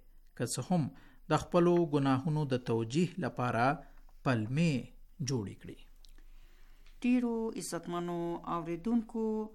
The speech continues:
Speaker 2: دا مبارک آیتونه د قیامت له راتلو مخکې پیښو ته اشاره کوي او فرمایي، "هغه مهال به په دنیا کې ډیر ستر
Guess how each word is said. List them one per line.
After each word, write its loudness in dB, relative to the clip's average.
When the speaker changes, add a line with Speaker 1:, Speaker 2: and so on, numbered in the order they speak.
Speaker 2:
دا 4
مبارک -4
آیتونه -4
د -2
قیامت -4
له -4
راتلو -6
مخکې -4
پیښو -6
ته -10
اشاره -12
کوي -12
او 0
فرمایي، -4
"هغه 0
مهال 2
به 0
په -6
دنیا 2
کې -2
ډیر 2
ستر -6